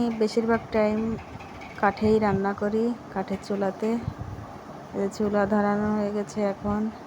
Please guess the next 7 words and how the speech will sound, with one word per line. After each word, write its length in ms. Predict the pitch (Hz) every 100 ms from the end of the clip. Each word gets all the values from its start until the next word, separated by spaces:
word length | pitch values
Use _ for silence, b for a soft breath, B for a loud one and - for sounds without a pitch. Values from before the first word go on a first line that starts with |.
| - - - - - - - - - - - - - - - - 196
এই 80 | 190 190
যে 60 | 190
হাঁড়িতে 340 | 180 190 - 196 202
ভাত 140 | 190 202
বসিয়ে 320 | 208 214 202 196
দিলাম, 280 | 202 214 220 226 - - - - - - - - - - - -
এই 60 | 180